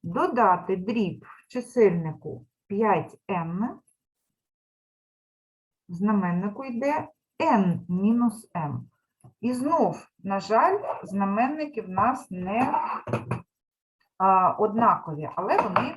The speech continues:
протилежні, так? Тому ми можемо змінити знак перед другим дробом і поміняти місцями зменшуване та від'ємник в знаменнику другого дробу,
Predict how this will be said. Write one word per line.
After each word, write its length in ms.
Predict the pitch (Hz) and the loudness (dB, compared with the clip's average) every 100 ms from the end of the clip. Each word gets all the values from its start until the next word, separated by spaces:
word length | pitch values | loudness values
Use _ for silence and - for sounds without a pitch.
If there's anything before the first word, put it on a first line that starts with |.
| - | -6
протилежні, 960 | 208 254 240 226 196 170 143 123 120 - | -6 -4 0 2 2 2 0 -2 -4 -6
так? 200 | 127 - _ _ _ _ _ - | -6 -6 _ _ _ _ _ -12
Тому 280 | 190 254 370 | -4 -4 0
ми 100 | 247 | 0
можемо 800 | 196 196 190 220 254 330 349 _ _ _ _ _ _ _ _ _ _ _ _ _ - _ _ - | 0 0 -2 -4 -4 -6 -8 _ _ _ _ _ _ _ _ _ _ _ _ _ -20 _ _ -12
змінити 1000 | 120 170 196 247 277 254 175 - - - _ _ _ _ _ _ _ _ - | -10 -2 2 2 2 2 0 -4 -12 -14 _ _ _ _ _ _ _ _ -6
знак 460 | 180 240 190 - | 2 4 4 2
перед 260 | 196 196 185 | -2 0 0
другим 380 | 220 214 214 208 | 2 2 2 0
дробом 520 | 254 403 370 202 196 | 2 2 4 2 0
і 100 | 311 | -8
поміняти 640 | - 262 226 226 277 294 233 | -6 -2 0 0 0 0 0
місцями 560 | 214 208 277 277 240 | -2 -4 -6 -4 -4
зменшуване 720 | 190 214 247 - 214 202 185 180 | -2 -2 -2 -6 -8 -6 -6 -6
та 60 | |
від'ємник 600 | 185 165 180 240 254 220 | -6 -6 -4 -2 0 0
в 80 | 165 | -2
знаменнику 680 | 160 185 185 214 247 226 190 | -6 -4 0 2 2 0 -2
другого 440 | 175 - 196 202 | -2 -2 0 -4
дробу, 400 | 190 147 139 139 | -4 -4 -6 -8